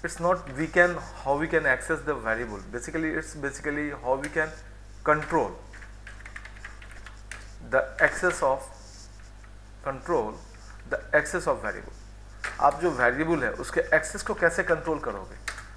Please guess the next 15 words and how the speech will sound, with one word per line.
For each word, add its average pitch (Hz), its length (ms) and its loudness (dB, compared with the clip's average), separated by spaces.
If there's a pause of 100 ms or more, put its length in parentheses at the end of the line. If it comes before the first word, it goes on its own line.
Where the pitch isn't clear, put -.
(220)
अब 139 140 2 (440)
ये 147 180 0
तो 165 160 2
है 139 260 4
नहीं 160 140 -4
कि 160 120 -4
भाई 156 200 2
आप, 147 360 4
अ, 135 220 0
मतलब, 131 420 0
अ, - 1300 -4
कोई 151 140 2
भी 147 200 -2
variable 135 460 6
है 147 480 6